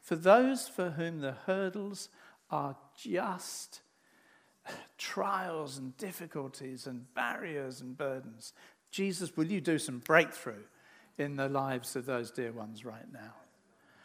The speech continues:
And will you, part of that breakthrough, will it just be the strength by your Spirit? Even now, Lord, come by your Spirit and bring some strength.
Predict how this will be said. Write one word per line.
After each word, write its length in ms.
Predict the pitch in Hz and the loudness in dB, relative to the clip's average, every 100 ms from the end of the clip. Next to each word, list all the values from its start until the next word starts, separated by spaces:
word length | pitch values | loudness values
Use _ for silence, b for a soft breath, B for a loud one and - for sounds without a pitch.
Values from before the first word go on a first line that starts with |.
| b b | b b
And 220 | 143 165 | 0 6
will 180 | 180 254 | 8 8
you, 480 | 254 208 185 170 - - - | 8 8 6 4 0 -16 -4
part 300 | - 214 220 | 6 6 6
of 40 | |
that 240 | 214 180 - | 4 2 4
breakthrough, 460 | 156 151 - 123 | 4 4 -4 -4
will 160 | 127 185 | 0 0
it 160 | 196 - | 0 -2
just 240 | 151 - | -6 -2
be 100 | 131 | -4
the 140 | 110 | -4
strength 800 | - - - - 147 214 214 - | -6 -4 -4 -4 4 4 4 0
by 160 | - 190 | 2 4
your 200 | 185 170 | 4 0
Spirit? 420 | - - 143 123 | 0 0 0 2
Even 400 | 269 262 240 220 | 4 4 4 2
now, 240 | 202 185 165 | 4 6 6
Lord, 400 | 139 110 107 - B B | 2 -2 -8 -16 B B
come 360 | - - 240 214 | -4 2 4 6
by 180 | 190 185 | 2 2
your 200 | 175 147 | -2 -4
Spirit 560 | - - 139 117 113 - B B B B | -6 0 0 0 -6 -14 B B B B
and 160 | 139 135 | -4 0
bring 220 | 139 127 | 0 0
some 180 | - 127 | -8 -8
strength. 640 | - 139 110 104 - - | -2 -2 -2 -6 -16 -20